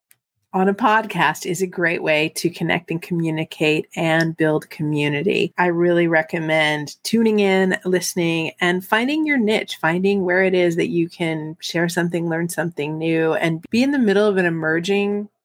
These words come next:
space where we're getting to share some really cool things and connect with people from all over the planet in a new and different way. So you can communicate, you can create,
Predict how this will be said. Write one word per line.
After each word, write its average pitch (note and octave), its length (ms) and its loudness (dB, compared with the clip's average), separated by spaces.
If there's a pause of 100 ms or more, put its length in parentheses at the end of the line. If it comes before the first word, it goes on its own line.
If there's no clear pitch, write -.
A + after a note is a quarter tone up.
space E3 800 -4 (140)
where F3 840 2
we're F#3+ 280 2
getting B3 260 0
to G3 140 -2
share E3+ 840 0 (140)
some F3+ 260 -4
really E3+ 220 4
cool F3 240 -2
things D#3 560 0
and F3 80 -4
connect F3 340 0
with F3 160 -2
people D#3 460 -2
from - 340 -10
all A3+ 140 2
over A#3 120 0
the A3 80 -2
planet D3+ 540 0 (200)
in F#3+ 100 2
a F#3 80 4
new E3+ 240 0
and E3+ 100 0
different E3+ 300 -2
way. E3+ 420 0
So - 500 0
you G3 140 2
can F#3 160 -2
communicate, F#3+ 800 -2 (220)
you G3 140 -2
can F#3+ 160 -4
create, F3 560 0